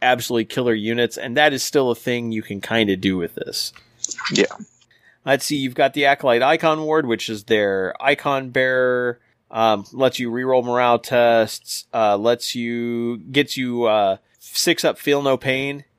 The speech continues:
Speaker 1: if you're within six inches of one, which is pretty handy.
Speaker 2: Right. And, and also, since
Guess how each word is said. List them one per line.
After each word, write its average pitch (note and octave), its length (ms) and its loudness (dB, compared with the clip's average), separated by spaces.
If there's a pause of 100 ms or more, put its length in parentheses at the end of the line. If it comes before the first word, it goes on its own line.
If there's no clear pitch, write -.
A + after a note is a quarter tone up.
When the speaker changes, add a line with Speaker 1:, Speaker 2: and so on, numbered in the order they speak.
(100)
Speaker 1:
if A#2 180 -10
you're B2 120 0
within A#2 640 2
six - 320 0
inches A#2+ 340 0
of B2+ 100 2
one, C3 380 2 (280)
which G#2+ 220 0
is G2+ 140 -2 (260)
pretty A2 200 2
handy. G2 460 -2 (400)
Speaker 2:
Right. A#2 300 4 (420)
And, G#2 220 4 (120)
and G2+ 300 2 (1080)
also, G#2 580 4 (600)
since - 580 -2